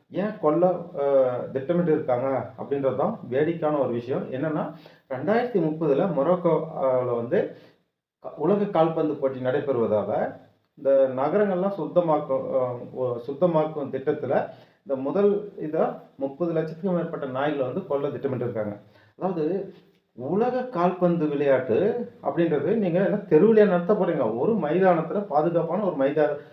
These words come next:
மைதானத்துல தான் நடத்த போறீங்க. அதுக்கு எதுக்கே பாவம் முப்பது லட்சம், அ, க்கும் மேற்பட்ட நாய்களை கொல்லணும்?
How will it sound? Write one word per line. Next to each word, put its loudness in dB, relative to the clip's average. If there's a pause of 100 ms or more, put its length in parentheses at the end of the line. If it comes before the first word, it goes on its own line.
(140)
மைதானத்துல 0
தான் -2
நடத்த 0
போறீங்க. -2 (240)
அதுக்கு -2
எதுக்கே 0
பாவம் -2
முப்பது 0
லட்சம், 0 (280)
அ, -2
க்கும் -2
மேற்பட்ட 0
நாய்களை -2
கொல்லணும்? -2